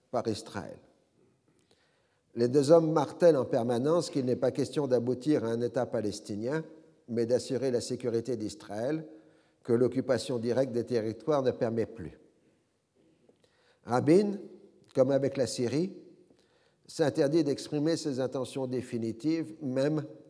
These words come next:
à ses plus proches. Peres, lui, développe en permanence des projets extrêmement ingénieux de solutions fonctionnelles,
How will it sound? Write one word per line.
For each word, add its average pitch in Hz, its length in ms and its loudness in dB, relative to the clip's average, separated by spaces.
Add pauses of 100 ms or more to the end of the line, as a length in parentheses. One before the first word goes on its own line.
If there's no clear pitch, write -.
(140)
à 135 300 -4
ses 127 300 -8
plus 120 220 -8
proches. - 800 -18 (2250)
Peres, 139 600 4
lui, 139 200 4
développe 135 440 2
en 127 80 2
permanence 131 640 -2
des 127 120 0
projets 127 380 0
extrêmement 127 580 -2
ingénieux 123 840 0 (800)
de 117 360 0
solutions 131 580 -2
fonctionnelles, 117 840 -4